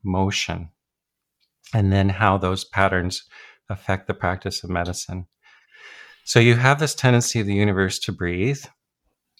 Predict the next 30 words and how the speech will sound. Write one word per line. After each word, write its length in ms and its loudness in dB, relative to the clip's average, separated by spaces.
and 100 4
it's 160 0
moving 340 2
back 280 2
and 120 0
forth, 580 -2
and 120 4
then 320 4
it 160 -4
moves 380 0
through 140 -2
different 400 -2
states. 720 -4
In 100 -6
some 240 -4
places, 540 -6
you 100 -6
see 240 -4
it 100 -4
moving 320 0
around 300 -2
in 100 -6
circles. 720 -4
Like 180 -14
if 200 -12
you 80 -10
look 180 -8
out 140 -2
in 140 -6
the, 160 -10